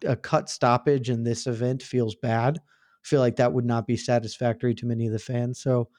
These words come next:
I think he's gonna make it to the cards. And that, the price on that, Jake Paul by decision or tech decision, is plus three fifty.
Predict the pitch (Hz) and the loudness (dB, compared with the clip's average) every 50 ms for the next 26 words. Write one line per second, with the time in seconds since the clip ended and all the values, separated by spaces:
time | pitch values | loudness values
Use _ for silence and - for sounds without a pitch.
0 | _ _ _ _ _ _ _ _ _ - 143 147 170 214 226 220 208 185 208 190 | _ _ _ _ _ _ _ _ _ 0 2 2 4 4 4 4 4 4 4 4
1 | 170 165 160 147 143 143 147 139 127 - 135 139 135 135 131 123 - _ _ _ | 4 4 2 2 2 2 2 0 2 2 2 4 4 4 2 0 -4 _ _ _
2 | _ _ _ _ _ _ _ - 143 135 143 175 190 220 247 214 147 139 120 - | _ _ _ _ _ _ _ 0 2 4 4 4 2 0 -2 -2 -2 0 2 4
3 | 160 180 214 208 - 240 220 180 175 196 196 147 117 147 170 170 - - 220 196 | 2 4 4 2 2 2 2 4 4 4 2 2 2 0 0 0 0 0 0 2
4 | 165 185 175 160 151 143 - 160 156 156 160 170 151 139 - - 156 147 151 - | 2 2 2 2 0 -2 0 0 0 0 0 -4 -6 -6 -2 -2 -2 -2 -2 -4
5 | 139 - 151 143 143 147 143 120 - _ - - 135 127 - - 156 143 127 113 | -2 2 2 2 2 2 0 -2 -2 _ -2 -2 -2 -2 -2 0 0 0 0 0
6 | - - 120 113 - - - - - | -2 -2 -4 -4 -4 -6 -8 -8 -8